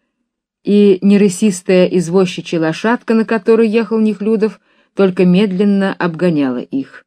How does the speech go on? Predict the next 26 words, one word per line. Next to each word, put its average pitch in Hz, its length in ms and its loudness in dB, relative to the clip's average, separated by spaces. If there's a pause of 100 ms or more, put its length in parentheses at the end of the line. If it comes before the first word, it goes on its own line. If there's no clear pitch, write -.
(1000)
Ряды 220 340 2
за 240 120 2
рядами 226 420 2
шли 214 200 -2
незнакомые, 208 800 0
странного 190 640 -2
и 185 100 2
страшного 185 600 -4
вида 175 260 -2
существа, 180 880 -6 (340)
двигавшиеся 185 800 -2
тысячами 202 840 -4 (160)
одинаково 185 720 0
обутых 185 680 -4
и 196 40 -2
одетых 175 480 -4
ног, 185 420 -4 (540)
и 208 120 2
в 185 100 -2
такт 214 360 -6
шагов 196 480 -4
махавшие, 185 720 -4
как 185 280 -4
бы 180 200 -2 (160)
бодря 180 460 -2
себя, 190 500 -2